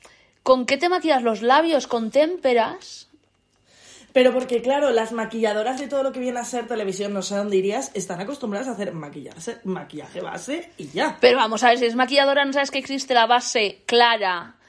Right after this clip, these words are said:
Speaker 1: y el pintalabios verde de mac, pregunto?
Speaker 2: Si eres maquilladora de televisión desde hace ochocientos noventa y cinco mil años, tu maquillaje se va a basar en crear, a no ser que tengas una,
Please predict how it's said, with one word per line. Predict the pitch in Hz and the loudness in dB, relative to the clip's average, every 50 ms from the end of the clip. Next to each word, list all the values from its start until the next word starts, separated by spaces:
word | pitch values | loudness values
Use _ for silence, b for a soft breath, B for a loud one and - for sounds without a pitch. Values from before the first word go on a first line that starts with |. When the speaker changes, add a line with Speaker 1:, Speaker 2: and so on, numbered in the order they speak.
| b b b b b _ _ _ _ | b b b b b _ _ _ _
Speaker 1:
y | 285 277 269 254 - | 0 0 2 2 2
el | 240 226 233 | 2 0 0
pintalabios | 226 247 240 233 233 226 226 226 233 247 233 226 220 214 208 196 | -2 -6 0 2 4 6 6 4 4 2 0 -4 -4 -6 -2 2
verde | 226 254 285 294 285 247 214 185 180 - 196 202 - - | 4 4 4 4 2 -2 -4 -4 -4 -4 -4 -6 -10 -6
de | 214 220 226 | -2 0 0
mac, | 226 233 247 254 254 247 240 - - - - | 2 2 2 2 2 2 0 -4 -8 -8 -2
pregunto? | - 214 220 214 240 262 262 254 247 240 220 - 190 185 127 170 175 | 0 0 2 2 2 0 0 0 0 0 0 0 0 0 0 0 -2
Speaker 2:
Si | - - - - 226 233 233 233 | -6 -8 -12 -12 -10 -8 -4 -4
eres | 240 247 269 277 254 | -4 -4 -6 -8 -10
maquilladora | 277 262 254 247 240 254 247 254 269 285 285 240 208 190 | -8 -8 -8 -8 -6 -6 -6 -4 -4 -4 -4 -2 -4 -4
de | 185 196 196 | -4 -6 -8
televisión | 196 202 190 190 185 190 180 - 240 254 269 262 240 | -6 -6 -6 -6 -6 -6 -8 -6 -6 -6 -6 -4 -6
desde | 202 180 196 | -8 -8 -8
hace | 214 - - 254 214 190 | -10 -10 -10 -8 -8 -8
ochocientos | 175 175 185 180 - 208 208 214 226 | -8 -8 -10 -12 -10 -10 -10 -10 -10
noventa | 233 226 220 220 233 | -10 -10 -8 -8 -8
y | 208 | -8
cinco | 240 233 214 233 226 | -8 -8 -8 -6 -6
mil | 233 233 240 | -6 -6 -6
años, | 254 269 269 269 269 294 427 - - b b b b b b b _ | -6 -6 -6 -6 -8 -8 -8 -10 -16 b b b b b b b _
tu | 247 240 226 | -4 -2 -2
maquillaje | 202 208 208 196 208 208 196 208 233 269 269 - 285 311 392 - | -2 -6 -6 -8 -8 -6 -4 -2 -2 -4 -4 -4 -6 -6 -6 -6
se | - - 220 196 | -6 -4 -4 -2
va | 190 | -2
a | 196 202 | -2 -2
basar | 247 247 - - 285 285 294 339 370 339 - - | -4 -6 -4 -4 -2 -2 -2 -2 -2 -4 -6 -8
en | 214 208 208 202 190 | -6 -6 -6 -6 -6
crear, | 196 202 190 190 196 202 208 226 240 254 - - | -4 -4 -2 0 0 0 0 0 -2 -2 -4 -6
a | 202 | -4
no | 190 196 | -4 -4
ser | 190 226 233 220 202 | -4 -4 -4 -4 -4
que | - 202 196 | -6 -6 -6
tengas | 214 214 226 233 214 208 196 - - | -6 -4 -4 -4 -4 -4 -6 -6 -6
una, | 208 202 214 214 214 214 214 202 - | -4 -2 0 0 0 0 0 -2 -4